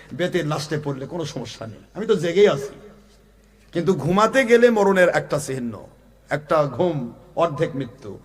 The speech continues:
এখন এই ঘুম থেকে আপনি উঠতে পারবেন, এরকম সার্টিফিকেট বা এরকম আপনার কাছে যদি, আহ, কনফার্মেশন থাকে,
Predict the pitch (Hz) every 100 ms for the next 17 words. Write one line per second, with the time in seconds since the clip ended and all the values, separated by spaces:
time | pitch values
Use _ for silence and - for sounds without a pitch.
0 | - - - 151 190 185 262 208 196 226
1 | 233 226 202 190 190 202 - 180 170 180
2 | 196 147 131 135 185 208 233 208 165 156
3 | 185 185 202 185 156 160 180 190 214 180
4 | - 165 156 160 160 160 147 - - -
5 | 104 139 139 151 147 147 220 214 202 -
6 | 180 -